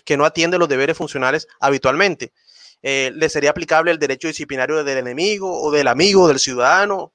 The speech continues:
es decir, del común? ¿Cómo podríamos identificar un servidor público enemigo? ¿Cuáles serían sus características, condiciones, reglas, beneficios, medidas cautelares, punibilidad, técnica, etcétera? Siguiendo la línea de Jacobs,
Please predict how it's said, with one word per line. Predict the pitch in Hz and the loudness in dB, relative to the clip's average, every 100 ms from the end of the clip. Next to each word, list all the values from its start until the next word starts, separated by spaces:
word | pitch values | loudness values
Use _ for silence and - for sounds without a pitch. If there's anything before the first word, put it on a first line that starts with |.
| - | -10
es | 139 | -6
decir, | 147 165 | -6 -4
del | 156 139 | -4 -4
común? | 139 196 226 - _ _ - | 0 0 0 -8 _ _ -8
¿Cómo | 160 196 | -4 0
podríamos | 196 175 185 185 | 2 2 0 0
identificar | 175 165 147 139 147 | -2 -4 -6 -2 -2
un | 160 | -2
servidor | 165 160 147 147 | -2 -2 0 -2
público | 156 156 170 170 160 - _ - | -4 -8 -8 -8 -10 -12 _ -6
enemigo? | 151 135 190 160 151 156 _ | -4 0 2 2 -2 -8 _
¿Cuáles | - 131 135 | -6 -6 -4
serían | 147 147 | -6 -6
sus | 160 | -6
características, | 151 123 - 113 156 - 143 | -6 -6 -4 -6 -6 -8 -10
condiciones, | - 127 117 135 143 | -8 -8 -6 -6 -4
reglas, | 127 135 131 | -4 -4 -4
beneficios, | 123 117 139 135 139 | -6 -6 -8 -6 -6
medidas | 127 120 120 | -2 -2 0
cautelares, | 127 117 117 135 139 | 0 0 0 0 -2
punibilidad, | 127 117 113 110 131 135 | -6 -10 -6 -2 -2 0
técnica, | 135 143 151 123 | -4 -4 -4 -4
etcétera? | 147 147 165 - _ - - _ | -4 -4 -4 -6 _ -20 -20 _
Siguiendo | - 202 190 185 202 | -2 0 2 2 2
la | 196 | 2
línea | 175 190 196 | 2 2 2
de | 185 | 2
Jacobs, | 175 - 190 - | 0 -2 -10 -16